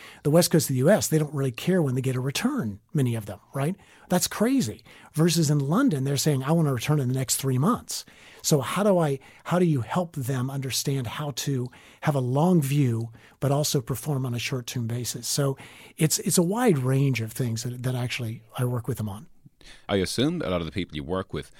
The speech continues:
Speaker 2: they, they didn't start as leaders. They didn't just appear as a C E O of a company. They actually started with a product or an idea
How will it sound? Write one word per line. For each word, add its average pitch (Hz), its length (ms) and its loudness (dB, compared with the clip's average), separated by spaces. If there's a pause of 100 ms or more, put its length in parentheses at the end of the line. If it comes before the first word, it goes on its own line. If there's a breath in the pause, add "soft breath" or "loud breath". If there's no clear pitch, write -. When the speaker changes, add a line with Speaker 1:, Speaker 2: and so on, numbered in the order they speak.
(260 soft breath)
Speaker 2:
they, 98 240 -4
they 101 100 0
didn't 120 180 0
start 107 420 -2
as 78 140 -8
leaders. 85 380 -4
They 85 80 -6
didn't 98 200 -4
just - 220 -6
appear 98 300 -4
as 80 100 -6
a 78 80 -6
C 80 300 -4
E - 20 -4
O 85 140 -4
of 71 120 -8
a 69 60 -12
company. 95 340 -8
They 73 140 -6
actually - 240 -4
started 90 300 0
with 76 160 -6
a 73 40 -10
product - 520 -4
or 78 60 -6
an 76 120 -6
idea 80 560 -2